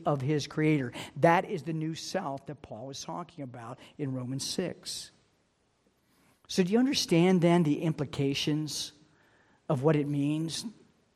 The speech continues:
to live in the now and the not yet? You must fix your mind, and we'll talk about the mind here in a minute. You mu-, you must fix your mind on the not yet,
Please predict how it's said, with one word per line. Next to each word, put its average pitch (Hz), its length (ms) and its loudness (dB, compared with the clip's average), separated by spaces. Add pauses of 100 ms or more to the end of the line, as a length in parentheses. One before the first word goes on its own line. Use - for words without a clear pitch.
(500)
to 180 140 6
live 175 320 10
in 165 120 0
the 147 100 2
now 143 720 0
and 139 120 -2
the 131 40 -2
not 127 260 -4
yet? 127 360 -8 (1400)
You 185 140 6
must 196 240 6
fix - 320 4
your 240 80 0
mind, 151 400 -2
and 151 80 -6
we'll 165 60 -4
talk 170 260 -2
about 165 180 0
the 165 60 -2
mind 165 320 0
here 151 100 -2
in 151 60 -2
a 139 40 -2
minute. 156 300 -4 (240)
You 170 120 0
mu-, 196 100 0
you 185 160 0
must - 220 2
fix - 260 2
your 220 100 2
mind 165 560 0 (1300)
on 170 160 6
the 170 80 8
not 180 300 6
yet, 165 520 2